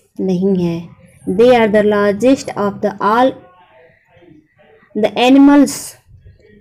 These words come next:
They are the largest, largest में सबसे बड़ा। वे जो है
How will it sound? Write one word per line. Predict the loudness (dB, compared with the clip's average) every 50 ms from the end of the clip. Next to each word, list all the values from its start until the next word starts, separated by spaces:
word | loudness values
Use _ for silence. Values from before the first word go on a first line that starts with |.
| -10 -6 -6 -6 -8 -8 -14 _ _ _ -20 -20 -20 -20 -20 -14 -8 0
They | 2 4 4
are | 6 4 4 2
the | 2 2
largest, | 4 4 4 4 4 4 4 4 4 4 0 -8 -18 -14 -8
largest | -4 -2 -2 -2 0 -2 -2 0 -2
में | -4
सबसे | -2 -4 -8 -4 -2 0
बड़ा। | 2 2 2 2 2 0 -2 -6 -12 -20 _ _ -20 -20 -20 _ _ _ _ _ _ _ _ -20 -20 -20 _ _ -14 -10
वे | -2 2 4 4 4 4
जो | 4 2
है | 2 2 0 -2 -4 -6 -8